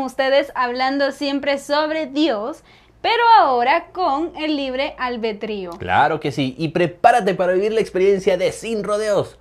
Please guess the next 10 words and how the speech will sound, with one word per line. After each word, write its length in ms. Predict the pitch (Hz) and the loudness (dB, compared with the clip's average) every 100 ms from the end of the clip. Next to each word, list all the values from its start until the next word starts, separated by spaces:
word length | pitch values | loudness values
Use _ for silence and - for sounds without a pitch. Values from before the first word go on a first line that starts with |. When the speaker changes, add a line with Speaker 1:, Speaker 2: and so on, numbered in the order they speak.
| - - - | -20 -20 -10
Speaker 2:
porque 260 | - 120 113 | -6 -6 -4
si 80 | 113 | -4
hablamos 300 | 139 160 135 | -2 -4 -4
del 140 | 160 | -4
destino, 640 | 117 - 175 185 175 180 180 - - - - - | -4 -6 -6 -4 -4 -6 -10 -20 -20 -20 -20 -10
hablar 240 | 104 120 | -4 -2
del 100 | 123 | -2
libre 120 | 120 131 | -2 -2
albedrío 400 | 117 110 131 123 | -2 -4 -4 -4
será 360 | 120 117 - | -2 -4 -4